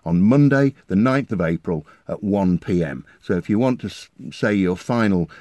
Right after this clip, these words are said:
farewells to Roger, um, at his memorial service,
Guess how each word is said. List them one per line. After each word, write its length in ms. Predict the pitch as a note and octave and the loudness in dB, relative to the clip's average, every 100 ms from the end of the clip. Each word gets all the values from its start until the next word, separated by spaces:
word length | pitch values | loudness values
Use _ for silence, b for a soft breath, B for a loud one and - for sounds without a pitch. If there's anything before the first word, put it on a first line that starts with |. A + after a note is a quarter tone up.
| B | B
farewells 560 | - F#2+ F2+ G2 F2+ | -2 0 0 0 -2
to 120 | - F2+ | -4 -4
Roger, 440 | G2 F2 G2+ F#2 - B B | -2 -2 -2 -4 -6 B B
um, 280 | - F#2 F#2 | -6 -4 -4
at 160 | G2+ G2+ | -4 -4
his 180 | G2+ F2+ | -4 -2
memorial 460 | F#2+ F2+ F2+ F2 | 0 2 2 -2
service, 520 | E2 - E2+ E2 F2 | -2 -4 -4 -4 -8